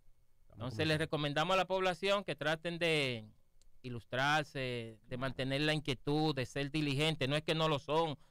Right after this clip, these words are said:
Speaker 2: sino que el tema le llame la atención, porque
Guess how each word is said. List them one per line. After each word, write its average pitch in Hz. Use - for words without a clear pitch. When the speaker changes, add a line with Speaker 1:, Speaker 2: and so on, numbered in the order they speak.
Speaker 2:
sino 156
que -
el 147
tema 170
le 139
llame 160
la 147
atención, 147
porque 139